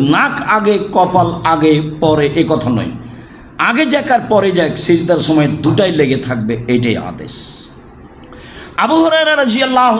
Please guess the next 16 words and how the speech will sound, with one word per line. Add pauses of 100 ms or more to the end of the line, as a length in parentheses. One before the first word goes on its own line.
তাআলা
আনহু
বলেন, (160)
রাসূল
সাল্লাল্লাহু
আলাইহি
সাল্লাম
বলেছেন, (2250)
"এজা
সাজাদা
আহাদুকুম
ফালা
ইয়াবরুকু
কামা
ইয়াবরুকুল
বাঈদ।"